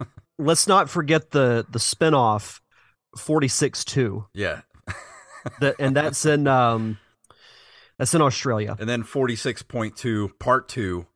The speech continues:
Speaker 1: that they put out.
Speaker 2: The, the patch.
Speaker 1: Yeah. The pa- <laughs>
Speaker 2: <laughs> Originally intended to be the company's last release, which that's crazy to think
Speaker 1: Wow.
Speaker 2: about. The game's success results in a prolific series and was released in the U S three years later.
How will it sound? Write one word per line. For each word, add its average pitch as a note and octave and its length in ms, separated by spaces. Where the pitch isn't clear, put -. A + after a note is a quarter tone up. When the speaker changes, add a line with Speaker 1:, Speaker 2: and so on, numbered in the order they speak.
Speaker 1:
that F2+ 160
they E2+ 140
put - 180
out. D2 320
Speaker 2:
The, C3+ 240
the C#3 80
patch. - 560
Speaker 1:
Yeah. D#2+ 260
The - 60
pa- - 1040
<laughs> - 20
Speaker 2:
<laughs> - 80
Originally F#3+ 560
intended F3 400
to D3+ 80
be D#3+ 100
the D3 140
company's C#3 480
last B2+ 460
release, C3 480
which A2+ 140
that's - 200
crazy A2+ 360
to F#2+ 100
think F#2+ 180
Speaker 1:
Wow. E2+ 80
Speaker 2:
about. - 80
The C#3+ 60
game's E3 280
success - 480
results C#3 400
in C#3+ 80
a A#2 60
prolific B2+ 480
series F3+ 480
and C3+ 120
was C3 200
released C3 340
in C#3+ 80
the B2 100
U D3+ 280
S C#3+ 320
three C3+ 380
years A#2 520
later. G2 480